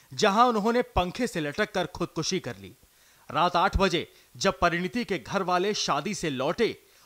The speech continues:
और घर का दरवाजा खोला तो होश फाख्ता हो गए।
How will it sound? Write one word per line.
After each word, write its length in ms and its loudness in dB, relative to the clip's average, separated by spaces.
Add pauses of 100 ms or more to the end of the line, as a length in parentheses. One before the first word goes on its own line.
और 140 0
घर 260 -2
का 140 0
दरवाजा 500 -2
खोला 380 4 (420)
तो 80 8
होश 400 6
फाख्ता 420 0
हो 180 -2
गए। 240 -12